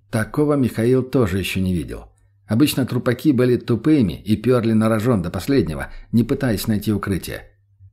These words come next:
Охранник за забором снова принялся целиться. Михаилу это не понравилось. Слишком уж близко собака была от его машины.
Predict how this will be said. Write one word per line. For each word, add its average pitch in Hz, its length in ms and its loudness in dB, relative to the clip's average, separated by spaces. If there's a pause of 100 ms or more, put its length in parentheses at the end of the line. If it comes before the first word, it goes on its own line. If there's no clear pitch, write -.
(120)
Охранник 131 540 0
за 120 120 2
забором 120 460 2
снова 120 380 0
принялся 120 600 0
целиться. - 560 -2 (560)
Михаилу 110 360 2
это 101 200 -2
не 98 120 0
понравилось. 90 720 -4 (400)
Слишком 139 480 0
уж 117 120 0
близко 113 420 0
собака 113 400 -4
была 110 320 0
от 104 140 -6
его 113 220 2
машины. 104 520 -2